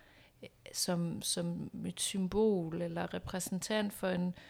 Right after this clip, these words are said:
for en oplevelse eller en følelse af, altså, man er det der væskende dyr, og man skal bare, der er bare ingen vej udenom. Du skal stadig op og amme, eller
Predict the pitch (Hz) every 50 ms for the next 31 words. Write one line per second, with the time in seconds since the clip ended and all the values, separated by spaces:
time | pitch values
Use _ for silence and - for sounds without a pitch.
0 | - - - - - - - - - 202 196 196 190 202 226 247 240 240 220 196
1 | 180 180 175 - 185 180 180 180 175 180 180 - - 220 220 220 226 233 233 -
2 | - - - - - 180 180 - - - - - - - - - - - _ _
3 | - 202 190 190 180 175 - - - - - - - - - - 196 190 190 190
4 | 196 190 196 202 196 185 190 202 202 - - 190 180 175 - - 190 180 175 175
5 | 175 175 175 - - - 180 180 185 180 - - - - - 190 185 196 190 185
6 | 180 185 196 208 202 190 185 190 185 190 202 202 190 180 175 - 180 - 190 -
7 | 190 175 - - - - 208 214 214 196 185 185 180 196 196 180 175 175 175 185
8 | 190 202 202 196 185 170 170 170 180 185 180 180